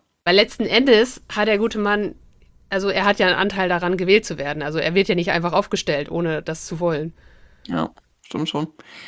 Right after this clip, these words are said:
Speaker 2: Aber im Kern können wir festhalten, dass zu seiner Amtszeit erst diese acht Jahre festgelegt worden sind.
Speaker 1: Das stimmt. Ach so, ah, der hier in Deutschland. Deutschland ist es, ähm, für Bundespräsidenten. Wählbar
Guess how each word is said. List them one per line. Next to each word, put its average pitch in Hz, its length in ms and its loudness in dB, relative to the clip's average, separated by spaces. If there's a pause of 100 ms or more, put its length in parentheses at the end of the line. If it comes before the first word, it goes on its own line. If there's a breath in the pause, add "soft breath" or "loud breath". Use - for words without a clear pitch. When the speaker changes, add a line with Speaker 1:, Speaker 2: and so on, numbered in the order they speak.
(120)
Speaker 2:
Aber - 180 2
im 220 120 -2
Kern 247 260 0
können 233 160 -4
wir 214 80 -2
festhalten, 247 540 2
dass 208 200 0
zu 190 140 -2
seiner 202 340 2
Amtszeit - 720 0
erst 196 360 -2
diese 208 200 0
acht - 160 -4
Jahre 175 180 2
festgelegt - 520 -4
worden 139 240 -4
sind. 135 240 -8 (680)
Speaker 1:
Das 196 180 -12
stimmt. 170 640 -12
Ach 196 100 -8
so, 196 680 0
ah, 220 460 4
der 208 240 -2
hier 202 400 -2
in 170 100 -4
Deutschland. 175 680 -2
Deutschland 196 320 -4
ist 160 240 -8
es, 170 180 -12
ähm, 170 460 -4 (1040 soft breath)
für 185 160 -2
Bundespräsidenten. 170 960 -2
Wählbar 202 420 2